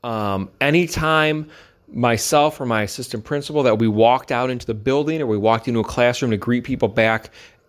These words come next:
everyone was like, "Wait, hold on, I got one question." Non-stop. Like, I have not been able to really sit down and do any work because it's constantly answering questions. Now, I want you to know I am not complaining about that.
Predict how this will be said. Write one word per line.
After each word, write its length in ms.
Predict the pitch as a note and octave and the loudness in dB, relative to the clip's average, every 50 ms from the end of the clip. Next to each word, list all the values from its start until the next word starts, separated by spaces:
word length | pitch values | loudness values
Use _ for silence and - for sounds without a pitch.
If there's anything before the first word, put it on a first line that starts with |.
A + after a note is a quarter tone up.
| _ _ _ - | _ _ _ 2
everyone 540 | D3+ D#3+ E3+ F3 E3+ F3 D#3+ C#3+ B2+ B2 A#2 | 4 4 6 4 4 2 2 0 0 0 -2
was 120 | A#2 A2+ | -2 -4
like, 100 | B2 - | -4 0
"Wait, 160 | F#3+ G3+ G3+ | 2 2 2
hold 160 | G3+ G#3+ A3+ | 2 2 0
on, 80 | A3+ G3+ | 0 0
I 60 | G3 | 0
got 120 | G3 F#3+ G3 | 0 0 0
one 120 | G3 F#3+ | -2 -2
question." 440 | - E3+ D3 C3+ - - F2 E2+ - - _ _ _ _ _ - _ _ _ _ _ | 0 -2 -2 -2 -2 -6 -10 -12 -16 -20 _ _ _ _ _ -20 _ _ _ _ _
Non-stop. 1300 | A#2 A#2+ B2 C#3 C#3 C#3+ D3 D3 D3 D3 D3+ D3 - _ - - - - - - B2+ A2 F2+ - - _ - - _ _ _ | -6 -4 -2 -2 -2 0 0 0 -2 -2 -6 -8 -12 _ -12 -10 -10 -6 -4 -2 -2 -2 -2 -4 -8 _ -20 -20 _ _ _
Like, 260 | B2+ B2+ B2 A2+ - | 2 2 2 2 0
I 360 | - B2+ C3 D3+ F3 F3 E3+ | -2 0 0 0 0 0 -2
have 160 | D3+ D3+ D3+ D#3+ | -4 -4 -6 -4
not 160 | D#3+ C#3+ C3+ | -4 -4 -2
been 120 | C#3+ C3+ | -2 -2
able 160 | C3+ C3 B2 | -2 -2 -2
to 80 | A#2 A#2+ | -2 -2
really 200 | A#2+ B2 A#2+ A#2 | -2 0 0 -2
sit 260 | A2+ - - A#2+ A2 | -2 -4 -6 -6 -2
down 300 | G#2 C3 C3 C3+ C#3 B2+ | 0 0 2 2 0 0
and 240 | A#2 G#2 G#2 G2+ G2+ | -2 -4 -6 -6 -4
do 220 | C3+ F3+ B3+ C4+ | -2 -2 0 2
any 140 | A3+ D3 A2+ | 2 0 0
work 360 | G2+ F#2+ G2+ F#2+ F#2+ G2 - | 0 0 0 0 0 -2 -6
because 300 | - A2+ - - B2 G#2+ | -10 -4 0 0 0 0
it's 140 | G#2+ G2 - | -2 -6 -4
constantly 540 | - - - C#3+ C#3+ C#3+ C3+ - C3+ A#2+ A#2+ | -2 -2 0 2 0 0 0 0 0 0 0
answering 340 | A#2+ A2 - B2+ A#2+ G#2+ G2+ | 0 0 -2 -2 -2 -2 -2
questions. 540 | - - A#2+ G#2+ - - F#2+ E2 E2 - - - - - - - - - | 0 0 0 0 0 -4 -8 -10 -10 -14 -16 -16 -18 -18 -18 -18 -8 -2
Now, 80 | - A#2 | 0 2
I 20 | B2 | 4
want 160 | C#3 D#3+ - D3+ | 4 2 2 0
you 80 | D3+ | -2
to 80 | C3+ C3+ | -2 0
know 200 | C#3 D3 C3+ - | 0 0 0 0
I 160 | - A#2 C#3 | 0 -2 -2
am 160 | C#3 B2 A#2 | -2 -2 -2
not 240 | A#2 A#2+ A2 A2 - | -2 -2 -2 -4 -6
complaining 460 | - G#2+ G#2 - - B2 C3 B2 A2+ | -8 -12 -10 -6 -4 -4 -2 -2 -2
about 240 | G2+ F#2+ F2+ F2+ - | 0 0 0 0 -2
that. 220 | G2+ F2+ D#2+ D#2 | -4 -6 -8 -10